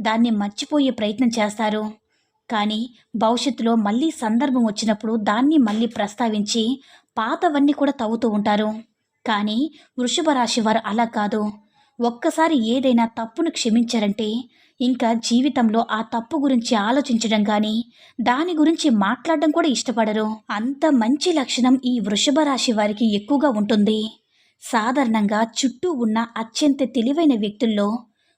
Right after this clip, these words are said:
వృషభ రాశి వారు కూడా ముందు వరుసలో ఉంటారు. అన్ని విషయాల్లో కూడా చాలా కష్టపడి పనిచేస్తారు. ఈ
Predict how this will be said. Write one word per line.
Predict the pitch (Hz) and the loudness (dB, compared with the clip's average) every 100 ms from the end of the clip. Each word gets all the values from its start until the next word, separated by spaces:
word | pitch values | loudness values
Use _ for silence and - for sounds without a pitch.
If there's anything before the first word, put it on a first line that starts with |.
| - | -8
వృషభ | 220 220 294 269 | -4 0 2 2
రాశి | 240 208 226 | 0 0 0
వారు | 226 214 | 0 0
కూడా | 208 214 214 | 0 0 0
ముందు | 220 214 262 | 2 2 2
వరుసలో | 302 285 311 285 | 0 0 0 2
ఉంటారు. | 214 214 220 220 220 - _ _ _ _ _ | 2 0 0 0 -2 -8 _ _ _ _ _
అన్ని | 208 233 302 | -4 0 0
విషయాల్లో | 233 233 - 277 226 | 0 0 2 2 2
కూడా | 220 214 214 220 - _ _ _ - | 0 -2 -2 -4 -10 _ _ _ -6
చాలా | 247 233 | -4 -4
కష్టపడి | - 247 - 330 330 359 | -6 -6 -4 -4 -2 -4
పనిచేస్తారు. | 240 214 240 214 226 214 214 214 - _ _ _ _ _ | -4 -4 -2 -2 0 -2 -2 -6 -10 _ _ _ _ _
ఈ | 247 | 0